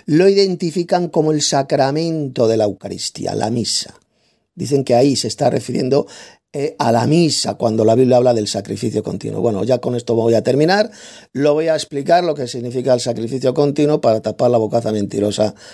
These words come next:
de estos engendros del diablo, de estos falsos cristianos que se hacen llamar católicos. Y como ya he explicado muchas veces,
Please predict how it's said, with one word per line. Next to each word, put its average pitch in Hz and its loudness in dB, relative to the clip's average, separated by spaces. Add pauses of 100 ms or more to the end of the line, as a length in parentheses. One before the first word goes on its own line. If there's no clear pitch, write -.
(140)
de 143 -2
estos 135 -2
engendros 117 0
del 120 0
diablo, 120 2
de 110 0
estos 107 -8
falsos 123 0
cristianos 208 -4 (400)
que 107 -8
se - -4
hacen 113 -2
llamar 113 0
católicos. - 0
Y - -14
como - -4
ya 113 4
he - 4
explicado 110 -2
muchas 104 -2
veces, 107 -2